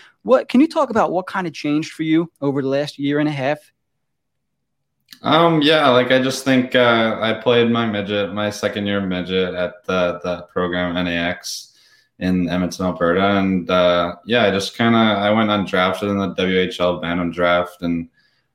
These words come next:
Speaker 2: um, that just, I, a little, it clicked for me. And, uh, like, I just used it as motivation, and I just wanted to show everybody what I'm capable of. And,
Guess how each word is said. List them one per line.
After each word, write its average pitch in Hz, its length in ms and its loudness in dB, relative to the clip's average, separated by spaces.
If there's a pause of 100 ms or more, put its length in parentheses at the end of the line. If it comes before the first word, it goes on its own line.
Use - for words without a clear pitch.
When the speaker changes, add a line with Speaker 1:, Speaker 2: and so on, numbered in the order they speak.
Speaker 2:
um, 87 680 0
that 95 140 0
just, 117 380 -4
I, 101 340 2 (280)
a 98 120 0
little, 101 640 2
it 101 180 0
clicked 127 300 0
for - 140 -6
me. 90 200 0
And, 90 420 -2
uh, 90 400 2
like, 90 300 -2 (100)
I 95 120 -6
just 95 240 -8
used 95 280 -2
it 101 40 4
as 95 160 2
motivation, 92 760 0
and 95 240 -2
I 90 140 -2
just 90 200 -8
wanted 95 280 0
to 92 80 -2
show 90 300 -2
everybody 90 440 0
what 87 140 2
I'm 87 120 0
capable 90 480 -2
of. 87 300 2
And, 87 220 -8